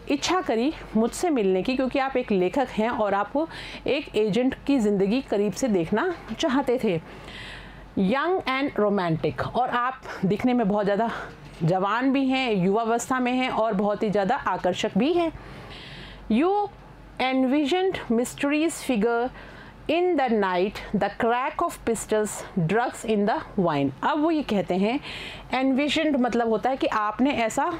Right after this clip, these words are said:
सोचा होगा, आपने ऐसी कल्पना करी होगी। Mysterious figure, mysterious यानी रहस्यमयी आकृति, की कोई रहस्यमयी आकृति आपको दिखाई दे, क्योंकि ज़्यादातर गुप्तचर जहाँ होते हैं, वहाँ इस तरह की चीज़ें देखने को मिलती हैं। In the night, कि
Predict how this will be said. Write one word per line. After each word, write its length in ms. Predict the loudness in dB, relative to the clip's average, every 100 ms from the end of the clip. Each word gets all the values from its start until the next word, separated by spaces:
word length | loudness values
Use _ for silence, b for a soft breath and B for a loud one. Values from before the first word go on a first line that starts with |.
| -8
सोचा 400 | -2 0 2 0
होगा, 300 | 2 2 2
आपने 340 | 0 0 0
ऐसी 160 | 0 -2
कल्पना 420 | 0 0 2 0
करी 200 | 2 2
होगी। 380 | 2 2 2 0 B B B B 0
Mysterious 840 | 2 0 0 2 2 0 -6 -2
figure, 260 | 2 2 0
mysterious 560 | 0 -2 0 0 2
यानी 180 | 2 2
रहस्यमयी 720 | 2 2 2 0 0 2 2
आकृति, 500 | 0 -2 0 0 0
की 100 | -4
कोई 280 | -2 0 2
रहस्यमयी 580 | 2 0 0 0 2 2
आकृति 380 | 0 0 0 0
आपको 200 | 2 0
दिखाई 260 | 2 2
दे, 120 | 2
क्योंकि 180 | 2 2
ज़्यादातर 460 | 2 2 2 0 -2 B B B B
गुप्तचर 520 | 0 0 0 -2 0 2
जहाँ 280 | 2 2
होते 260 | 2 0 0
हैं, 80 | 0
वहाँ 200 | 2 0
इस 120 | 0
तरह 160 | 0 2
की 100 | 2
चीज़ें 280 | 0 2
देखने 280 | 2 2 0
को 220 | 0 -2 -2 0
मिलती 360 | 2 2 2
हैं। 160 | 2 0 -4 B B B B B B 0
In 120 | 2 4
the 100 | 2
night, 320 | 0 0 0
कि 160 | 0